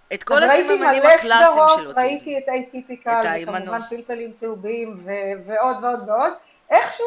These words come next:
Speaker 2: לא יודעת, שלדון קופר לא הגיע אליי לסלון.
Speaker 1: אז ה-, אז ה-, המפץ הגדול הוא בעצם ה-, כאילו, אני,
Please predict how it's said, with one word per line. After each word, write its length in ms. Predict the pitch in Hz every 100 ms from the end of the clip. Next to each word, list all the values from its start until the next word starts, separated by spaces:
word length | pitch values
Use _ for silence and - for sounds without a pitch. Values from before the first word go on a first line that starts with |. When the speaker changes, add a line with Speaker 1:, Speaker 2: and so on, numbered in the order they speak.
| 415
Speaker 2:
לא 80 | 320
יודעת, 300 | 370 392 -
שלדון 440 | 277 294 302 311 -
קופר 420 | 294 294 302 269
לא 120 | 285
הגיע 480 | 311 226 294 302 254
אליי 220 | 254 262 262 269
לסלון. 480 | 269 262 247 220 190 _ _ _ _ _ _ _ -
Speaker 1:
אז 300 | 220 233 226
ה-, 440 | 254 220 240 240
אז 140 | 226 240
ה-, 640 | 240 240 233 220 208 202 -
המפץ 720 | 226 226 226 262 269 330 330
הגדול 540 | 285 247 214 254 294
הוא 100 | 262
בעצם 400 | 220 220 233 233
ה-, 500 | 202 190 180 175 160 156
כאילו, 240 | 170 151
אני, 120 | 151